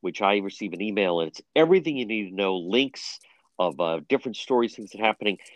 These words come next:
Dan McGowan, two stories that I highly recommend in the Globe. One is, boy, there's no way to, uh, to get around it. Boy, the weather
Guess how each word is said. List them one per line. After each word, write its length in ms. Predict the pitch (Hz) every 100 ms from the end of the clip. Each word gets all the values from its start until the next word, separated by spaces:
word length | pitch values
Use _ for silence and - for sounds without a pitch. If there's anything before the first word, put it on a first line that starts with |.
| - _ _
Dan 160 | 135 123
McGowan, 320 | 120 113 104
two 240 | - 208 208
stories 680 | - 160 131 117 110 - -
that 140 | 107 -
I 220 | 117 135
highly 340 | 120 113 95
recommend 420 | 87 87 - 92 80
in 60 |
the 60 | 78
Globe. 320 | - 85 80
One 240 | 101 165
is, 300 | 165 98 - - _ _ _ -
boy, 120 | 147
there's 200 | 110 -
no 100 | 160
way 160 | 202
to, 260 | 175 110 80 -
uh, 80 | - -
to 100 | 98
get 180 | 110 110
around 360 | 80 110 139
it. 120 | -
Boy, 140 | - 95
the 100 | 92
weather 500 | 82 113 127 143